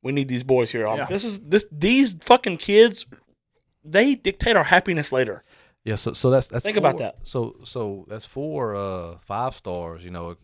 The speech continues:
Speaker 3: according to whatever site you wanna go to. So if, if, uh, if you wanna go back two thousand and I think, uh, nine, L S U had the number one recruiting class in the country. They had four five stars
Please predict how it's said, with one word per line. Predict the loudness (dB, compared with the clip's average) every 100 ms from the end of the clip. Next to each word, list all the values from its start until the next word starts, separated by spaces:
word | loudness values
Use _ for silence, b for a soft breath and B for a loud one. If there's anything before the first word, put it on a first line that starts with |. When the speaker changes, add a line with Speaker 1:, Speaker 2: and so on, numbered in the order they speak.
| -20
Speaker 3:
according | -20 -20 -16 -14 -16
to | -16 -18
whatever | -14 -14 -14
site | -12 -10 -10
you | -14
wanna | -16 -12
go | -12
to. | -12 -18 -20 b b b b _
So | -8 -6
if, | -6 -8 -12 _
if, | -10 -8 -8
uh, | -8 -8 -12
if | -12
you | -8
wanna | -6
go | -4 -4
back | -2 -4 -4 -8 _ _
two | -10
thousand | -6 -4 -4 -6 -10 -10
and | -10 -8 -8 -10
I | -14 _
think, | -20 -18 -18
uh, | -16 -14 -10
nine, | -6 -4 -4 -4 -6
L | -8
S | -8
U | -10
had |
the | -8
number | -8
one | -8 -10
recruiting | -12 -16 -10
class | -8 -6
in | -8
the | -10
country. | -10 -6
They | -8
had |
four | -8 -10
five | -6 -6 -6 -8
stars | -12 -10 -12